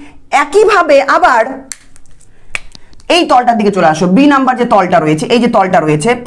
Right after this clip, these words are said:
এই তলের এই বিন্দু থেকে এই তলটা একটা গোলকের অংশ,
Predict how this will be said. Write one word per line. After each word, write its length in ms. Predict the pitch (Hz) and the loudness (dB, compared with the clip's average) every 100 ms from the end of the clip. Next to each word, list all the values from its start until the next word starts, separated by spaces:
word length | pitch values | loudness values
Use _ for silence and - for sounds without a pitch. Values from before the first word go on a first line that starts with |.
| - - _ | -18 -20 _
এই 200 | 247 302 | -2 0
তলের 240 | 294 285 294 | 0 0 0
এই 200 | 302 302 | 2 2
বিন্দু 360 | 277 277 262 | 2 2 2
থেকে 240 | 214 196 196 | 0 -2 -2
এই 360 | - 285 302 | 0 2 2
তলটা 500 | 294 285 254 233 143 - - - - - | 2 0 0 -2 -4 -6 -18 -20 -12 -4
একটা 160 | 226 | -2
গোলকের 380 | 233 240 247 240 | 0 0 0 2
অংশ, 260 | 180 151 165 | 0 0 -4